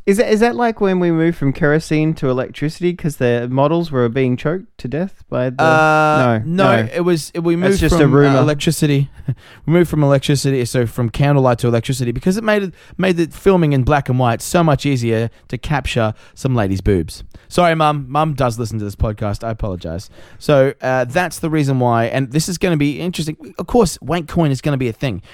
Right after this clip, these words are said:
Speaker 2: We don't wanna talk about it anymore, but just out there for people who wanna invest in that particular cryptocurrency, it's there for you.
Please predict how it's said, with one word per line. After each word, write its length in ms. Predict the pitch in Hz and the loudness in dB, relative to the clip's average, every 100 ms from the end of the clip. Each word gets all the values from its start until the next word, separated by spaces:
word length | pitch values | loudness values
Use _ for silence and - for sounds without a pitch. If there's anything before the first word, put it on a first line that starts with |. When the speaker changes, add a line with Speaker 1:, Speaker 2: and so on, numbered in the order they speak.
| - _ | -20 _
Speaker 2:
We 160 | 117 208 | 0 0
don't 140 | 214 | 2
wanna 100 | 175 | 0
talk 220 | 151 170 | 0 0
about 180 | 147 135 | 2 0
it 40 | |
anymore, 280 | 127 127 139 | 0 0 0
but 140 | 135 - 226 | 0 -2 -6
just 240 | 233 208 | -10 -6
out 180 | 190 202 | -2 -2
there 100 | 160 | -2
for 100 | 143 | -2
people 240 | 139 147 139 | 0 0 0
who 80 | |
wanna 200 | 139 135 | 0 0
invest 280 | 131 127 127 | 0 0 -2
in 100 | 123 | -2
that 360 | 123 123 - - | -2 -4 -8 0
particular 480 | - - 123 123 113 | 0 0 -2 0 0
cryptocurrency, 720 | 120 - 110 120 110 - 117 | -2 -2 -2 0 0 -2 -4
it's 200 | 170 151 | -2 -2
there 240 | 113 107 101 - - | 0 0 0 -6 -8
for 220 | - 113 | 0 2
you. 320 | 104 101 80 | 2 2 0